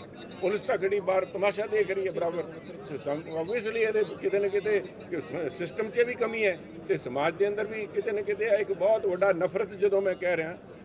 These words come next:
ਨਫ਼ਰਤ ਪਨਪ ਰਹੀ ਹੈ ਸਾਹਿਬ। ਇਹ ਲੋਕ ਜਿਹੜੇ ਆਪਣੇ ਆਪ ਨੂੰ so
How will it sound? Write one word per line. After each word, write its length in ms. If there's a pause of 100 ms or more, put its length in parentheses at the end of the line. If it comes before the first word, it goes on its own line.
(100)
ਨਫ਼ਰਤ 380
ਪਨਪ 340
ਰਹੀ 180
ਹੈ 60
ਸਾਹਿਬ। 220 (540)
ਇਹ 140
ਲੋਕ 360
ਜਿਹੜੇ 280
ਆਪਣੇ 260
ਆਪ 240
ਨੂੰ 100
so 260